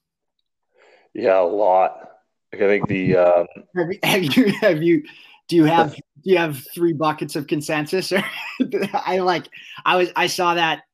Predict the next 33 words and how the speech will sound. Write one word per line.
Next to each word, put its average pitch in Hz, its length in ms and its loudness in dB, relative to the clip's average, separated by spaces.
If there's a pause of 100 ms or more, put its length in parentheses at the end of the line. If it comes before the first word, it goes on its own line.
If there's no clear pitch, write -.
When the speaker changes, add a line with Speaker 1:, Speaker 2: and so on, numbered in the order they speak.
(200)
Speaker 2:
I 151 60 -14
pulled 170 260 -6
it 156 60 -6
up 156 180 -6
when 156 80 -6
I 139 80 -4
was 143 100 -10
driving 139 340 -4
back 135 240 -6
to - 80 -16
my 127 100 -6
place, 135 360 -12
and 131 100 -12
I 127 40 -10
was 127 120 -12
like, 113 160 -16 (100)
"Oh 120 380 -10
boy." 123 340 -8 (560)
Speaker 1:
Yeah, 127 420 6
it's 127 180 0
a 139 40 6
little 143 240 6
bit 147 180 6
of 113 140 4
a 104 80 2
heavy 107 260 2
one, 110 240 0
and 117 160 0
maybe 127 240 4
we 127 100 4
could 120 140 -2
just 113 200 -2
do, 107 560 2